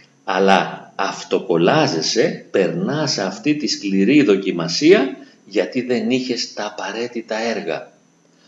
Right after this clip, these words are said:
Αυτό δεν είναι αιτιολόγηση, δηλαδή, "Ξέρετε γιατί έχω κατάθλιψη; Γιατί δεν είχα τα απαραίτητα έργα". Αυτά δεν γίνονται. Αυτό είναι νοηματοδότηση της ύπαρξης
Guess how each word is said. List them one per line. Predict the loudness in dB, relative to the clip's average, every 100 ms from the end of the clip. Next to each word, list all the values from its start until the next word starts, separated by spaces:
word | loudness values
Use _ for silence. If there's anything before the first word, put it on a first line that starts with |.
| _ _
Αυτό | -10 -10 -10 0 2 2 -2 -14 -20 _ _ -20 -10
δεν | -2 0
είναι | 2 0 0 -4 -14 _ _ 0
αιτιολόγηση, | 0 0 2 4 6 6 6 4 0 -4 -6 -6 -10 _
δηλαδή, | -2 2 4 6 4 2 -12 -20 _ -8
"Ξέρετε | -2 2 2 2
γιατί | 2 2 2
έχω | 0 2
κατάθλιψη; | 2 4 2 2 0 0 -4 -6 -16
Γιατί | -12 -8
δεν | 0 2
είχα | 2 0 0
τα | -2
απαραίτητα | 0 0 0 -2 -2 0
έργα". | 0 0 -4 -12 -20 _
Αυτά | -12 -2 4 4 4 -8 -2
δεν | 2 2
γίνονται. | 2 -2 -2 -10 -14 -20 -20 _ -12
Αυτό | -12 -10 -6 -4
είναι | -2 -4 -8 -10
νοηματοδότηση | -4 -2 0 -2 -4 -6 -2 -2 -2 -6 -10 -10
της | -8 -4
ύπαρξης | -4 -2 -4 -4 -4 -4 -6 -14